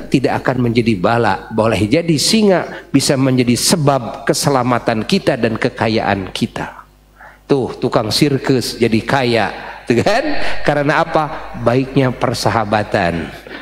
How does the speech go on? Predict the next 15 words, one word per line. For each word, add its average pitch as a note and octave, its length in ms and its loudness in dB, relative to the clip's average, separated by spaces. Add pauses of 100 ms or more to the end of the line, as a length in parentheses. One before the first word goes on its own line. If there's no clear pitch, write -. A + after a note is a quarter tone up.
(220)
ya, G#2+ 160 2
persaudaraan A2+ 960 0
dengan G#2 320 0
singa. F2 480 -2 (1400)
Pahami D#3 400 0
oleh G2 160 -4
kita. - 480 -10 (2500)
Jelas? C3+ 480 2 (1900)
Faham? E3+ 560 0
Faham? G3+ 560 2 (760)
Nah. - 220 -4 (2000)
Jadi A3+ 320 2
sholat A#3+ 480 2
tolak A#3 320 0
bala E3+ 400 2